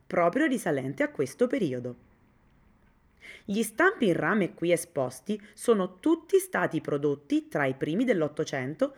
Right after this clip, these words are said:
e la fine del secolo. E tra i più belli bisogna segnalare il numero due alle armi dei Lorena, mentre fra i più significativi non possiamo non parlare della serie di stampi da Charlotte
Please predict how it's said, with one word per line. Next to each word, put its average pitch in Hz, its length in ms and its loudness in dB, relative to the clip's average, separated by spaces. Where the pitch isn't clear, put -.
e 349 120 2
la 330 120 2
fine 190 240 -4
del 269 180 0
secolo. 123 500 -4
E 160 160 -2
tra - 140 -6
i 120 40 -8
più 131 140 -8
belli 131 460 -6
bisogna 196 460 0
segnalare 156 640 0
il 143 120 -2
numero 170 380 2
due 151 520 -2
alle 135 260 -2
armi 131 320 -4
dei 131 160 -2
Lorena, 131 520 -4
mentre 277 420 2
fra 147 260 -4
i 139 100 -2
più 156 180 -4
significativi 165 1040 -4
non 339 260 4
possiamo 208 580 -2
non 135 220 -4
parlare 190 560 -2
della 127 240 -4
serie 202 440 2
di 165 120 -4
stampi 202 420 -2
da 131 140 -6
Charlotte 202 680 0